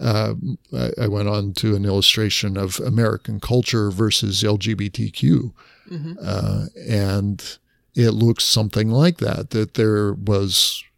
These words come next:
Speaker 1: almost universal condemnation.
Speaker 2: Even thirty years ago.
Speaker 1: Breathing threats and murder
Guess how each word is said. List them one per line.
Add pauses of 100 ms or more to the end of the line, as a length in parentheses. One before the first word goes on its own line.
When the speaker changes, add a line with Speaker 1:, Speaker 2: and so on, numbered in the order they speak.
(140)
Speaker 1:
almost
universal (140)
condemnation. (160)
Speaker 2:
Even
thirty
years
ago. (760)
Speaker 1:
Breathing
threats
and
murder